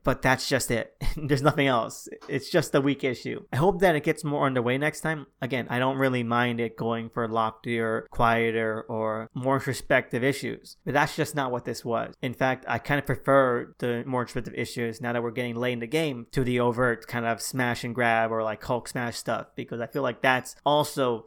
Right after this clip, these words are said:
not that engaging anymore. You have to start putting the pedal to the metal and start making this something that is a lot more deathy than I feel like it's been going so far. And you know what? I feel like this is probably one of the first issues that I outright didn't like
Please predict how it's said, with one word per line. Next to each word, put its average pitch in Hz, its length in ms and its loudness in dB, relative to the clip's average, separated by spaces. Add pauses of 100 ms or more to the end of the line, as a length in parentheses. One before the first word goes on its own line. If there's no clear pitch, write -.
not 147 460 2
that 139 160 4
engaging 139 420 2
anymore. 113 460 -6 (160)
You 120 120 -8
have 131 180 0
to 147 100 -6
start 127 340 0
putting 135 160 4
the 120 60 -6
pedal 127 240 0
to - 100 -8
the 120 60 -2
metal 127 360 0
and 113 240 -10
start 120 260 0
making 123 340 -2
this 120 240 -2
something 123 480 -6
that 120 180 -2
is 120 220 -6
a - 20 -6
lot 123 80 -2
more 117 120 -2
deathy 127 420 2
than 107 260 -6
I 110 140 -10
feel - 160 -2
like 117 80 0
it's 104 80 -12
been 117 80 -8
going 117 220 -4
so 117 160 -8
far. 110 360 -6
And 117 460 -4
you 135 120 -4
know 131 120 0
what? 151 300 2
I 120 160 0
feel 151 240 2
like 143 200 0
this 160 200 -6
is 156 80 -8
probably 156 320 0
one 151 180 -2
of 147 80 -6
the - 60 -20
first 165 180 -2
issues 156 300 -2
that 143 180 0
I 147 200 0
outright 147 540 0
didn't 139 280 -4
like 123 240 -6